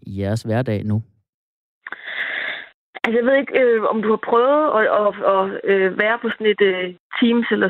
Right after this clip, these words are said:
Speaker 2: Zoom-møde med flere mennesker. Der er jo altid, øh, nogen, der ikke rigtig har forstået, hvordan, øh, mikrofoner virker, og derfor tror, de skal råbe ud til alle, der er med i det møde der. Og det
Speaker 1: Mm.
Speaker 2: bliver altså ikke bedre med otteårige, vil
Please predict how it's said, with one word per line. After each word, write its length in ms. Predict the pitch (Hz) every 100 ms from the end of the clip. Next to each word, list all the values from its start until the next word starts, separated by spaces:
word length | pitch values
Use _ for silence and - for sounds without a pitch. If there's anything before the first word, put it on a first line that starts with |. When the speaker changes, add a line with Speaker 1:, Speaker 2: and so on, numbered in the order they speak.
| -
Speaker 2:
Zoom-møde 840 | 233 226 233 - - 208 196 196 196 - 202
med 80 | 196
flere 160 | 208 214
mennesker. 240 | 202 208 226
Der 80 | 196
er 60 | 214
jo 60 |
altid, 260 | 220 - 247 - -
øh, 200 | 202 190 185 202
nogen, 160 | 220 240
der 60 | 190
ikke 180 | - 214
rigtig 160 | - 202
har 60 | 175
forstået, 320 | 190 220 208 175
hvordan, 280 | 180 185 185 185 202 -
øh, 160 | 170 165 175
mikrofoner 440 | - 180 254 175 185
virker, 200 | 180 180 -
og 40 | 196
derfor 160 | - 190
tror, 140 | 202
de 100 | 175
skal 100 | - 180 196
råbe 240 | 220 214 165
ud 80 | 180 - _ -
til 80 | 196 190
alle, 180 | 202 214 185 -
der 60 | 180
er 40 | 175
med 100 | 180 175 175
i 20 | 175
det 80 | 165
møde 140 | 170
der. 160 | 165 151 - - -
Og 40 | 151
det 60 |
Speaker 1:
Mm. 60 | 196
Speaker 2:
bliver 80 | 190
altså 80 | 180
ikke 120 | - 180
bedre 160 | 185
med 100 | 180
otteårige, 440 | 175 180 185 190
vil 60 | 180